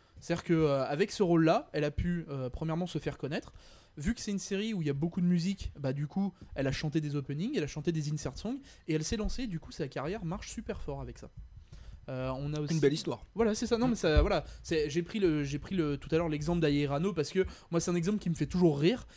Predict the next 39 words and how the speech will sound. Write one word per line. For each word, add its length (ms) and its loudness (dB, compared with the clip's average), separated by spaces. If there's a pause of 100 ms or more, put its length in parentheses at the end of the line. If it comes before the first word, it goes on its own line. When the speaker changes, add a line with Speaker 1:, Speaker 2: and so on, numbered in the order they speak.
(140)
Speaker 1:
Et, 100 0
euh, 80 2
quand 220 -4
on 40 -2
parle 180 -2
des 60 0
seiyuu 480 -2
et 60 0
quand 180 -8
on 60 -6
parle 220 -2
et 80 -4
quand 260 -6
on 60 -2
troll 200 0
un 120 4
peu, 160 -2
forcément, 500 0
à 20 0
un 60 0
moment 300 0
ou 100 2
à 40 0
un 80 -2
autre, 140 -4
c'est 200 -8
comme 160 -4
le 80 2
point 120 -4
Godwin, 300 0
c'est 140 -6
on 40 -4
va 100 0
arriver 200 0
forcément 340 -6
sur 140 -8
Aya 160 -2
Hirano, 300 -6
quoi. 100 -18